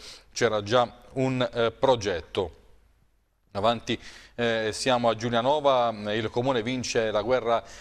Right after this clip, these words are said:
del decor, niente da fare per il biestro, la struttura abusiva è stata smantellata, non è stato mai concesso il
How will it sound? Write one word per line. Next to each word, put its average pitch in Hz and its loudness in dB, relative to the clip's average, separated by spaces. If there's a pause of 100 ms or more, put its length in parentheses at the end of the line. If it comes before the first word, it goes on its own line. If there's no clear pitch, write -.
(100)
del 113 0
decor, 120 2
niente 120 -2
da 110 0
fare 123 2
per 120 0
il 120 -2
biestro, 123 0
la 107 0
struttura 123 0 (300)
abusiva 117 2
è 110 -4
stata 123 4
smantellata, 110 0
non 107 -4
è 107 -4
stato 123 0
mai 139 2
concesso 127 -2
il 120 0